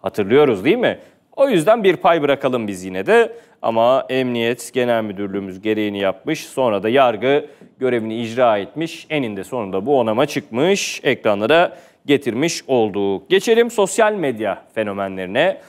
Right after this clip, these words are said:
Hepsini yakından tanıyorsunuz. İsmini bilmeyip simasını bildiğiniz insanlar varsa da bu dönemde o kadar çok haklarında haber yapıldı ki neredeyse aile bireylerine kadar ezberler oldunuz. Farkındayız bunun.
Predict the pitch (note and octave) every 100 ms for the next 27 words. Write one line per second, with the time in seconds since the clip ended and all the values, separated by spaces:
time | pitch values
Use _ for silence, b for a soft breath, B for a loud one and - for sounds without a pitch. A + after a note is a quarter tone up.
0 | B B - D#3+ D3 D3 C#3 C#3+ C3+ C#3
1 | - A2 G2 F2+ - F#2+ A2 - - C3+
2 | - D#3 D#3 D#3 D#3+ D#3 C#3+ - C#3 C#3
3 | C#3 D#3 D3+ C#3+ C3+ C#3 C#3+ C#3 D3 C3+
4 | B2 C3 C#3+ C#3 D3 C#3+ A#2+ G2 G#2+ -
5 | B B B B2 C#3+ C#3+ C#3+ C3 C#3 D3
6 | D3 C3 B2 - C3 B2+ B2+ A#2+ B2+ C3
7 | B2 D3+ E3 - C3 C#3 C3+ C3+ - C3
8 | B2 D3 B2+ A2+ G#2 G2+ G#2+ A#2+ E3 D#3
9 | A#2 A#2+ A#2 A#2 G2 E2+ F2+ - A#2+ A#2+
10 | B2+ A#2+ A2 F2+ F#2 G2+